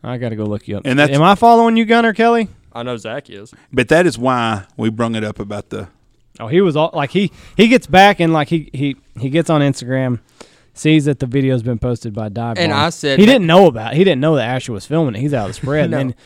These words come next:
Speaker 1: he sees him whiff twice and then shoot it on the last one. He's like, "Well, dang, you can't even tag me
Speaker 3: I was
Speaker 1: in
Speaker 3: like,
Speaker 1: it."
Speaker 3: "Man, you couldn't even tag me in that." And he said, "You gotta earn that shit around
Speaker 1: You gotta
Speaker 3: here,
Speaker 1: earn
Speaker 3: bro."
Speaker 1: it. You gotta earn it. You hadn't earned it. That was only your second hunt. You're not gonna get a,
Speaker 2: And
Speaker 1: you're not gonna get a mention from Dive Bomb. You're crazy.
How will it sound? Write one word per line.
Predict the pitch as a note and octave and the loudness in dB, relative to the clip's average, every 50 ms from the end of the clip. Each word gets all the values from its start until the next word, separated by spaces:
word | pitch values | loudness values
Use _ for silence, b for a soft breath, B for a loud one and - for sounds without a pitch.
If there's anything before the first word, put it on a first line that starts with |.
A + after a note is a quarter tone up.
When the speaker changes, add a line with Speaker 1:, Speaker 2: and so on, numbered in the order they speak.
| b b b | b b b
Speaker 1:
he | b D3+ C#3+ | b -2 -2
sees | - - E3+ E3+ D#3+ - | 0 2 4 4 4 2
him | D#3 D3+ C#3 C3+ C#3 | 2 0 0 0 2
whiff | D#3 F3+ F3+ D#3 - - | 4 4 4 4 2 -2
twice | - D3+ D3+ D3+ D3+ D3+ D3 - | -4 0 0 2 2 0 0 -2
and | C#3 C3+ | -4 -6
then | C3+ B2+ | -6 -8
shoot | - - E3 D3+ | -8 -6 -4 -4
it | C#3+ C#3 | -2 -2
on | C3+ B2+ | -4 -4
the | A#2+ A#2+ | -4 -4
last | B2+ C#3 D3 C#3+ - | -4 -2 -4 -4 -4
one. | B2 A2+ | -6 -8
He's | G#2+ | -8
like, | G2+ F#2+ - b b b b b b b b | -8 -10 -12 b b b b b b b b
"Well, | D3+ D#3 E3 F3 D#3+ | 0 2 4 4 4
dang, | E3+ G3+ A3+ G3 D#3 C3 B2 B2 | 4 4 4 4 4 2 0 -4
you | B2+ C3 B2 | -4 -6 -4
can't | - D#3+ D#3+ D#3 D#3+ | -2 0 2 2 2
even | D#3+ E3 D#3 D#3+ D#3+ | 2 0 0 -2 -2
tag | - F#3 G3 G#3 F#3+ | 0 0 -2 -2 -2
me | C3+ G#2+ | -4 -6
Speaker 3:
I | B2+ | -6
was | C3+ | -6
Speaker 1:
in | C3 C#3+ | -6 -6
Speaker 3:
like, | C#3+ | -4
Speaker 1:
it." | D#3 | -4
Speaker 3:
"Man, | E3 F#3 G#3+ | -4 -4 -4
you | B3 | -4
couldn't | B3+ - G#4+ D4+ | -4 -4 -4 -4
even | F#3 D3+ C3 | -4 -6 -6
tag | B2+ D#3+ D3+ D3 D#3 D#3 | -8 -8 -6 -6 -6 -8
me | D#3 | -8
in | D3+ D3 | -10 -8
that." | D3 D#3 D#3+ D#3 | -6 -6 -6 -6
And | C#3+ | -8
he | C3+ C3 | -10 -10
said, | B2+ - B2 A2+ b b b | -10 -10 -10 -12 b b b
"You | - D#3+ | -8 -6
gotta | E3 D3+ B2 - | -6 -6 -6 -8
earn | A2+ A#2 B2 C3+ | -10 -10 -10 -10
that | C3 A2 - - | -10 -12 -14 -16
shit | - - - | -18 -20 -18
around | - - C3 | -16 -14 -10
Speaker 1:
You | C3 | -8
gotta | C#3 C#3 C#3 | -6 -6 -6
Speaker 3:
here, | B2+ - | -4 -2
Speaker 1:
earn | D3+ E3 F#3 G3+ F#3+ | 0 2 2 4 4
Speaker 3:
bro." | F3+ D3 | 4 2
Speaker 1:
it. | B2 - _ - | 0 -2 _ -6
You | C#3 D3 D3 | -4 0 2
gotta | E3 E3+ E3+ F3 F3 - | 4 4 4 4 2 2
earn | G3 G3+ G#3+ G#3+ | 4 4 4 4
it. | G3+ F3 | 4 2
You | E3+ E3 D#3+ | 2 2 2
hadn't | F3 F3 F3 | 2 2 2
earned | F3 F#3 F3+ D#3+ | 2 2 2 2
it. | D3+ | 0
That | D#3 | 0
was | D3+ E3 | 0 2
only | E3+ E3+ D#3+ | 2 2 2
your | C#3+ C3+ | 2 0
second | - - E3+ D#3+ C#3+ C#3+ | 0 0 0 0 0 -2
hunt. | C3+ C#3 D#3 D3+ C3 - - | -2 0 0 0 0 -2 -4
You're | B2+ C#3+ | -4 -2
not | D#3 D3 C#3 | -2 -2 -2
gonna | B2+ C3 B2 | -2 -4 -4
get | A#2 A2 A#2+ A2+ | -4 -4 -4 -4
a, | A2 G#2+ | -2 -2
Speaker 2:
And | C#3 D3 | -2 -2
Speaker 1:
you're | D#3 D#3+ | 0 0
not | E3+ E3+ D#3+ C#3+ | 0 0 0 0
gonna | C3+ B2+ A#2+ | -2 -4 -4
get | A2+ A#2 | -4 -4
a | G#2 | -4
mention | G2+ G#2+ A#2 A2+ - A2+ G#2 F#2+ | -4 -6 -6 -6 -8 -10 -12 -12
from | - G2 F#2+ E2+ | -12 -14 -14 -12
Dive | - G2+ G2+ G#2 G2 F#2 | -12 -14 -12 -14 -14 -12
Bomb. | G#2 A2 A2 A#2+ | -12 -10 -8 -6
You're | C#3 C#3 | -6 -6
crazy. | C3 - C3+ A2+ G2 F#2 F#2+ F2 E2 | -6 -8 -10 -10 -10 -12 -18 -20 -20